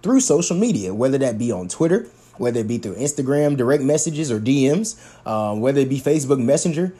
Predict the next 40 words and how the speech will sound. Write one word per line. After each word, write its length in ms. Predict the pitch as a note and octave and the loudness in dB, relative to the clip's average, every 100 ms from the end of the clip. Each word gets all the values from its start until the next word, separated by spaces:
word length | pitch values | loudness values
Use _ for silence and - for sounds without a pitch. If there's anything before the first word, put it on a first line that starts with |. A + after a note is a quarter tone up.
| - - | -20 -6
whether 220 | A2 A#2+ | -4 0
it 100 | C3 | 0
be 80 | D3+ | 0
Snapchat. 640 | - G3+ - - A#2+ - - - | 0 0 0 -2 -2 -4 -14 -8
We 160 | A2+ | -4
all 300 | A2 C3+ D3 | 0 4 4
have 500 | C#3+ C#3 C#3+ C#3 A#2 | 2 0 0 -2 -2
that 320 | A#2 C3 A#2+ - | -2 -2 -4 -4
option 480 | C#3+ D3 - B2 A#2+ | -4 -2 -6 -8 -6
to 140 | - | -6
be 120 | B2 G#2+ | -6 -4
able 280 | B2+ B2+ | -4 -2
to 120 | A2+ A2+ | -4 -4
interact 440 | D#3+ B2+ A#2+ - B2 | -4 0 0 -2 -4
with 120 | A2+ | -6
one 160 | A#2 | -4
another 380 | G#2+ A2 A2+ A#2+ - _ _ | -2 -2 -2 -4 -8 _ _
on 180 | G3+ B3+ | 2 2
that 140 | A#3 - | 2 0
type 180 | G#3 | 2
of 140 | F3+ C3 | 2 2
basis. 520 | A3+ G#3+ - - - _ _ _ _ - | 2 2 -2 -6 -8 _ _ _ _ -6
And 160 | G3+ F#3 | 0 4
the 60 | D3 | 4
beautiful 400 | A2 G#3+ A3 G3+ | 4 0 2 0
thing 180 | F#3 | 2
about 240 | D3+ C#3 - | 2 0 -2
the 80 | A2 | -6
concept 460 | A#2+ B2+ B2+ A2+ | -4 -2 -2 -4
of 100 | G2 | -6
check 280 | - B2+ A#2 | -4 -4 -2
your 100 | A2+ | -4
D 260 | G#2+ G2 F#2 | -4 -4 -6
Ms, 240 | E2 F2+ | -10 -8
you 100 | A#2 | -8
can 120 | A#2 | -4
either 180 | A2 F#2+ | -4 -4
choose 240 | - A#2 G#2+ | -6 -6 -4
to 160 | F#2 | -6
accept 540 | E2+ - D3 D#3 - | -4 0 2 0 -6